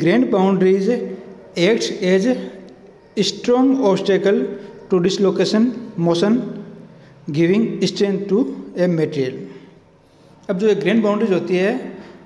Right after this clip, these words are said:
वो material को strength प्रदान करती है।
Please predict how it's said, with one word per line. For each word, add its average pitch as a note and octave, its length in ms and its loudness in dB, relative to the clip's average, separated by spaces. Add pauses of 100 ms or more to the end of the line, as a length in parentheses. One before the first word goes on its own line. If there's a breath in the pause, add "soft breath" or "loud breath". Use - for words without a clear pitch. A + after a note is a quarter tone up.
वो F#3 460 0 (140)
material E3+ 400 0
को - 340 0
strength - 340 0
प्रदान E3+ 300 2
करती E3+ 260 0
है। F3 480 0